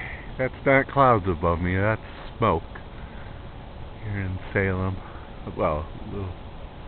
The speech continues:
outside of Salem in the county area. But at least today you can see the trees.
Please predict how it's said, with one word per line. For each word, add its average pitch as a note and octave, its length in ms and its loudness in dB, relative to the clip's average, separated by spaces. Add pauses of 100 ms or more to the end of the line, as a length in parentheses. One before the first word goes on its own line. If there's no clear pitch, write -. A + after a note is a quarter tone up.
(480)
outside F2+ 600 0
of F#2 100 -6 (100)
Salem G2 380 0
in F#2 80 -4
the F2 60 -4
county F2+ 340 -4
area. F2+ 320 -2 (3250)
But G2 100 -4
at A2 100 2
least C3+ 280 2
today C3 220 4
you G#2+ 100 4
can G2+ 220 2
see C#3 60 8
the A#2 120 8
trees. C3+ 420 4